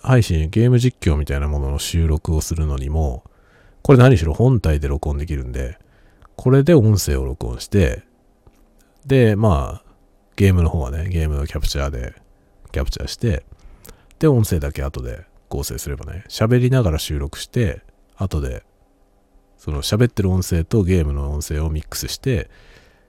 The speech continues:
仕上げるみたいなことはできるね。これ一台でできますね。これ一台で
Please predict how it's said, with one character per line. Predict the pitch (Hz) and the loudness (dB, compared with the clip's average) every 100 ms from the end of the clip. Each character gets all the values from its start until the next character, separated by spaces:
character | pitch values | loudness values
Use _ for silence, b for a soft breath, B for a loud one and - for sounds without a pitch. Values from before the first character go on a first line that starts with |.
| b _ _ _ | b _ _ _
仕 | - 85 | -4 -2
上 | 76 | -2
げ | 76 | -6
る | 78 | -8
み | |
た | 87 69 | -10 -10
い | |
な | 69 65 | -10 -12
こ | - | -8
と | 101 139 135 | 0 2 4
は | 139 147 | 4 4
で | 80 78 | 2 -2
き | 73 | -4
る | |
ね。 | 69 71 - _ _ _ _ _ _ | -6 -8 -10 _ _ _ _ _ _
こ | - 147 | 2 6
れ | 139 | 8
一 | 131 - | 6 2
台 | 143 95 | 2 2
で | 71 | 0
で | 76 | -6
き | 73 | -8
ま | 69 | -10
す | - | -10
ね。 | 76 | -6
こ | 107 | 0
れ | 120 | 0
一 | 127 | 2
台 | 143 120 | 4 6
で | 127 120 67 | 6 4 2